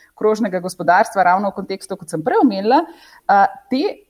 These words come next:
pa se obračajo ravno drugače. In zanimivo je, da je, da Ambrosetti House, to je ena največjih, a, svetovalskih hiš in think tankov v Evropi, naredila študijo med petsto C E O-ji, a, nedavno so obra-, objavili rezu-, rezultate,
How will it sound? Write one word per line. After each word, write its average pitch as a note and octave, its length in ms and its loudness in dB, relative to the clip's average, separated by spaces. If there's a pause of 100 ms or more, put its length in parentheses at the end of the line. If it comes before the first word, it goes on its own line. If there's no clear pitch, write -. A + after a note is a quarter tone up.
pa C4 120 2
se C4+ 180 0
obračajo A#3+ 600 2
ravno G3 320 4
drugače. G#3 560 0
In F3 260 -6
zanimivo G#3+ 560 0
je, B3+ 200 -2 (200)
da G#3+ 80 0
je, G3+ 300 4 (100)
da G3+ 80 -4
Ambrosetti G3 600 -6
House, F3+ 320 -2
to G#3 100 -2
je - 140 -4
ena F#3 180 -8
največjih, F3+ 720 -10 (100)
a, A3 180 2
svetovalskih F3+ 600 -2
hiš C#4 320 -2 (160)
in F#3+ 160 -4
think B3+ 260 0
tankov G#3 380 -2
v F3 80 0
Evropi, G#3 400 2 (340)
naredila A3 380 2
študijo B3 540 2 (100)
med F#3+ 300 -6
petsto C#4+ 360 -2
C B3+ 220 -4
E F3+ 120 2
O-ji, F#3+ 360 2
a, F#3+ 280 2
nedavno G#3 520 2
so F3+ 160 -8
obra-, E3+ 320 2
objavili E3 320 0
rezu-, D3+ 240 -4
rezultate, D3 640 -2